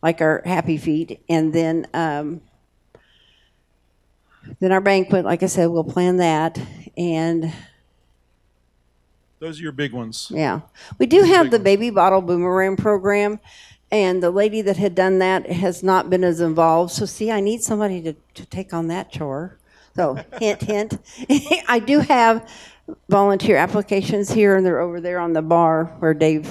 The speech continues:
Speaker 1: set it up for us. And, um, we need receptionists, we need baby boutique helpers, um, and mentors.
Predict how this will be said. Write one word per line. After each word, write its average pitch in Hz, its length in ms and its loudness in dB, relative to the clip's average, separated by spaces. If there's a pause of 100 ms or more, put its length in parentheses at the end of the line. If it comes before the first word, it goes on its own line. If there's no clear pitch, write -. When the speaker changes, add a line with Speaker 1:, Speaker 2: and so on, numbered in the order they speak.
(140)
Speaker 1:
set 165 220 -2
it 160 120 0
up - 220 0
for 160 280 0
us. - 180 -8 (560)
And, 175 360 0 (100)
um, 160 520 0 (840)
we 185 160 4
need 180 220 0
receptionists, 180 680 -2
we 180 100 -6
need 165 200 -4
baby 160 260 -2
boutique 175 520 -6 (280)
helpers, 175 680 -6 (280)
um, 151 440 -10 (760)
and 170 140 0
mentors. 175 640 0